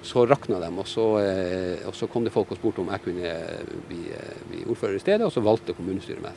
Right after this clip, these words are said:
til, til, eh, ordfører i stedet. Det var, å være ordfører, det er den, det er den ultimate politiske posisjonen. Det er faktisk artigere enn å være statsråd, for at da er du, eh, så nært folket, så spissa på,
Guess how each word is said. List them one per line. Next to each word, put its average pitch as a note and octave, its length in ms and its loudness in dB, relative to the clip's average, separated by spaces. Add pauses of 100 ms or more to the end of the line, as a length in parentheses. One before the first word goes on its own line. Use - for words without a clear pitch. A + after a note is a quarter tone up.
til, F2 160 -10 (160)
til, F2+ 240 -6
eh, - 160 -8 (320)
ordfører F#2+ 400 0
i E2 80 -8
stedet. - 300 -2
Det B2 100 -4
var, D3+ 80 -6
å B2+ 140 6
være D3 100 6
ordfører, D#3 380 10
det C3 100 10
er C3+ 80 8
den, G#2+ 240 8
det A#2+ 80 2
er C3+ 80 6
den C3 140 6
ultimate C#3 420 4
politiske - 560 -4
posisjonen. F#2 400 -2 (220)
Det - 80 -2
er - 20 4
faktisk - 320 -2
artigere E2 460 0
enn G2 100 0
å F2+ 80 -2
være E2+ 160 -4
statsråd, - 400 0 (420)
for G#2 140 2
at - 100 -14
da B2 140 8
er A#2 160 6
du, G#2+ 100 4 (140)
eh, F2 320 0 (320)
så - 320 8
nært C3+ 240 8
folket, C3+ 440 2 (240)
så B2 600 6 (480)
spissa - 480 2
på, G2 160 4